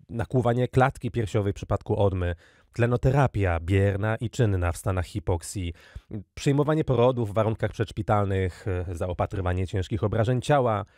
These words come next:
podawanie leków zagrożeniu życia drogą dożylną, domięśniową,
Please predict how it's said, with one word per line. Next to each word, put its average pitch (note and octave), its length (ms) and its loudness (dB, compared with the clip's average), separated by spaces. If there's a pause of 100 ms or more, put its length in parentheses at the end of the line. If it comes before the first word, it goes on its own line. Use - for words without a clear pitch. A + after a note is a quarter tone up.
(460)
podawanie G2+ 400 4
leków C3+ 380 2
zagrożeniu A2+ 600 0
życia G#2 400 2
drogą G2 720 0 (420)
dożylną, B2+ 640 0
domięśniową, G#2+ 840 0